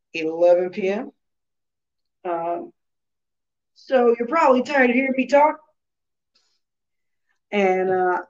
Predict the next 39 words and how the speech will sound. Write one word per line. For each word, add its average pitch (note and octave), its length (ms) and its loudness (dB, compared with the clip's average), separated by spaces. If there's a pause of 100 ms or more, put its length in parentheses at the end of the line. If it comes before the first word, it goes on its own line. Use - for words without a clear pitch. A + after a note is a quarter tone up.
I F#3+ 260 0
will F#3 580 0 (960)
be G#3+ 160 -12
back. G3 320 2
Oh, B3+ 220 2
also, A#3 440 2
I G3+ 140 0
was G3+ 140 -4
supposed C#4+ 420 -4
to A#3+ 140 -4
have G#3+ 300 0
a, F3 380 -4 (100)
uh, E3 340 -6
a F#3 80 -8
guest A#3 340 -2
on F#3+ 200 -4
briefly G3+ 400 -6
tonight, F3+ 500 -6 (400)
Edwin F#3+ 520 -4
from, F#3 280 -6
uh, E3 220 -10 (680)
the E3 100 -10
Savage F3 500 0
Hippie G3 400 -4
podcast F3 680 -6
and - 120 -16
some F3 140 -12
other F3 220 -4
things E3+ 260 -10
he's F3 180 -20
done. D#3+ 220 -10 (520)
But A#3 220 4
he A3 220 -2
was G3 300 -6
too A#3 160 -8
busy G#3 320 -4
being F#3 320 -2
punk G3 320 -4
rock F3+ 380 0